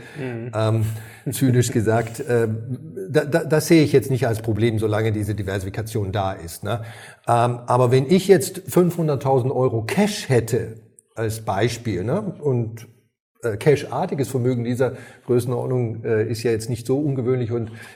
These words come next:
Speaker 2: äh, das hatte ich auch schon mal oder habe ich, ne?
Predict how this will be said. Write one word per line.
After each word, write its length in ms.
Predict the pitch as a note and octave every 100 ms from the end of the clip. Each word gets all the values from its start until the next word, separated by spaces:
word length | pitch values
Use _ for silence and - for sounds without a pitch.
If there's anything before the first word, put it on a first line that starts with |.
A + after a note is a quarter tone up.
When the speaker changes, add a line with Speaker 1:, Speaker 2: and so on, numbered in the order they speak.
| -
Speaker 2:
äh, 180 | A#2 A2+
das 180 | G#2+ A2
hatte 160 | B2+
ich 120 | A2+ A2
auch 160 | A#2+
schon 180 | - B2
mal 220 | G#2+ A2
oder 200 | G#2+ G2+
habe 200 | G#2 A2
ich, 300 | F#2+ E2 -
ne? 120 | -